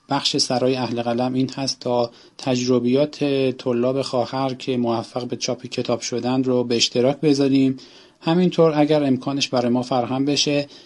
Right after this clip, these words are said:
کتاب توسط خود نویسندگان معرفی بشه به مخاطبین و بخش‌هایی که مطالب مهمتری در اون هست توسط خود نویسندگان ارائه بشه.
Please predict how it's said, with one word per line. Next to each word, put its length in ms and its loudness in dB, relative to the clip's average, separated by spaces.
کتاب 380 0
توسط 600 0
خود 300 0
نویسندگان 960 2
معرفی 540 2
بشه 260 -2
به 100 0
مخاطبین 680 0
و 180 4
بخش‌هایی 640 0
که 480 0
مطالب 460 0
مهمتری 640 2
در 160 2
اون 160 0
هست 320 -4
توسط 540 -4
خود 280 -2
نویسندگان 680 2
ارائه 260 -2
بشه. 280 -6